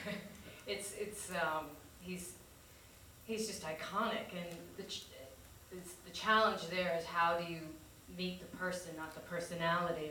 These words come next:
or what you think that person is like. Uh, but he's so, he's actually so warm and, um, and funny. It's, and he kn-, I think he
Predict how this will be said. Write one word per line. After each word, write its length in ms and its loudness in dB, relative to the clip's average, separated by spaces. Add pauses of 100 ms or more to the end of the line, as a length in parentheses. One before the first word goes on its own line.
or 280 2
what 280 2
you 140 -2
think 380 -6
that 260 -4
person 320 -6 (200)
is 100 -8
like. 320 2 (580)
Uh, 360 2 (460)
but 300 4
he's 140 -4
so, 520 2 (400)
he's 120 -6
actually 280 -2
so 220 -2
warm 300 0
and, 880 -2 (160)
um, 100 -2 (1300)
and 80 -4 (200)
funny. 360 -2 (1000)
It's, 500 -2
and 100 -2
he 220 -2
kn-, 160 2
I 60 4
think 200 0
he 160 -4